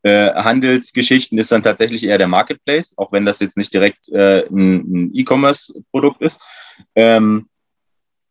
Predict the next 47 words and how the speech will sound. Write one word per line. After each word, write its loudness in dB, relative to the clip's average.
ich -2
hab 0
das -6
Gefühl, 0
das 0
ist, -6
äh, 4
es -8
ist -4
noch 0
sehr, 2
sehr 0
klein. -2
Also -6
die, 0
äh, 4
bei 2
vielen 0
ist -4
immer 2
noch 0
die -4
Frage, 0
wo, 0
wo 2
will 4
Facebook -2
da 2
jetzt 0
eigentlich -2
mit -2
hin? -2
Also -6
die -2
haben -2
das -6
jetzt -6
so -4
gemacht, -4
die -2
haben -2
jetzt -8
eben -2
diese, 2
diese -2
E-Commerce-Möglichkeit, 0
äh, -2